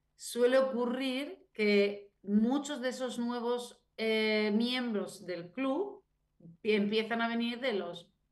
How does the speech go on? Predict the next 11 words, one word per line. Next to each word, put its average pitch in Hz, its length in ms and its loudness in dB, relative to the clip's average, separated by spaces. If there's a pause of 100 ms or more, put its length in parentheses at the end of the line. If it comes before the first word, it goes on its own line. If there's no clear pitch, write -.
(140)
bancos 208 500 0
y 214 80 -6
compañías 208 680 -4
de 214 80 -6
seguro 220 500 -6
de 208 140 -4
todos 185 280 -6
los 185 160 -6
países 180 380 -8
de 208 80 -6
Latinoamérica. 151 580 -12